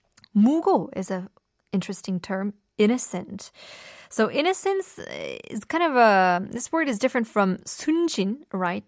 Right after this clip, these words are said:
To, to seem innocent, naive, so to say. However, um, you know, this is also translated into innocent, 무고. It's particularly used in the context of either being guilty or innocent.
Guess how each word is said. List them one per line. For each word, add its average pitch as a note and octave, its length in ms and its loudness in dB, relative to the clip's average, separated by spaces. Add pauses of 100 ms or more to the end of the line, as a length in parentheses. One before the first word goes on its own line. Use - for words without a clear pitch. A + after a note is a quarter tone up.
(160)
To, G3 200 -6
to - 140 -10
seem G#3+ 560 2
innocent, G3+ 640 -6 (100)
naive, G#3 580 0
so - 180 -8
to B3+ 60 -12
say. B3+ 400 -12 (240)
However, B3 440 4 (360)
um, F#3 340 4
you G#3 80 0
know, F#3+ 140 0
this C4+ 300 -6
is C4 200 -2
also A#3 320 0
translated G3 640 -2
into F#3 540 -2
innocent, F#3 540 -6
무고. G#3 640 2
It's - 160 -14
particularly A#3 760 -2
used G3+ 320 0
in F3+ 80 -4
the F3 80 -4
context F#3 760 -6
of F#3 280 -4 (260)
either G#3 380 2
being F3+ 380 0
guilty D#4+ 640 -2 (100)
or G#3 340 0 (100)
innocent. F#3+ 680 -4